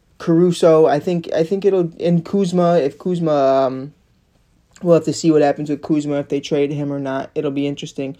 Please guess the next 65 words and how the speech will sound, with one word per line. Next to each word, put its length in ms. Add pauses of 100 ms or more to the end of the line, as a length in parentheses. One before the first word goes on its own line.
(340)
'cause 180
they 100
might 220
go 100
after 220
someone 280
like 180
C 180
P 120
three 240
or 100
Bradley 360
Beal. 340
We 120
re-, 260
we 160
really 320
have 120
to 100
see, 200
but 140
I 140
think 360 (540)
for 240
the 80
culture, 640 (220)
for 200
Chicago, 720 (320)
I 120
want 280
Derrick 260
Rose 240
to 60
get 120
a 80
ring. 260
I 60
want 240
him 60
to 60
be 200
on 100
a 100
winning 300
team. 300
I 80
don't 160
want 160
him 60
to 60
be 140
stuck 360
in, 200 (560)
in, 240
in 180
the 80
Pistons 440
organization 640
or 100
anything 300
along 300
those 180
lines. 360
I 100
think 260